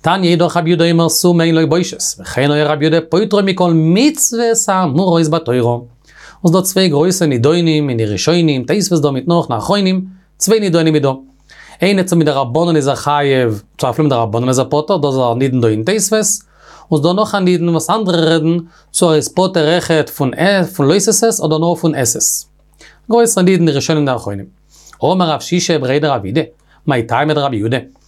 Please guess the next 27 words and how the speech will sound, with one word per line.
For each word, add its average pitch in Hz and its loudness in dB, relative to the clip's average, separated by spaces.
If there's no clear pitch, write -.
אמר 175 2
קרובי 165 0
אלה 165 2
המצוות 160 0
החוקים 165 0
המשפטים. 160 -2
כל 240 0
שישנו 156 0
במשפטים, 147 0
ישנו 127 0
במצוות 143 0
וחוקים. 170 -2
וכל 170 0
שאינו 170 0
במשפטים, 160 0
אז 135 0
אם 151 2
עשו 147 0
מצוות 147 0
ופרת 143 0
ממעט 156 0
גביהם 151 0
פון 156 -2
ושופטו, 160 0
אינו 120 0
במצוות 170 0
וחוקים. 120 -2